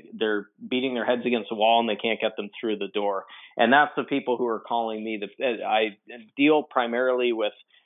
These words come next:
those newer coaches in the first couple years that are struggling to gain traction, although some of my, you know, clients have been ones that have been coaching for longer and they want a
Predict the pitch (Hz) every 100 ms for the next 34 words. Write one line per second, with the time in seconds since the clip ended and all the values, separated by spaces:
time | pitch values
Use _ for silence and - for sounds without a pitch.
0 | _ - - 123 131 143 127 127 123 -
1 | 117 110 104 120 117 - - 143 120 107
2 | 110 113 110 113 101 98 - 117 107 117
3 | 110 107 110 110 104 - 104 104 - 139
4 | 131 110 113 - 127 123 120 110 _ -
5 | 113 104 - 120 113 120 120 113 113 110
6 | 104 113 110 110 113 107 104 117 113 120
7 | 107 110 104 107 117 131 127 110 104 107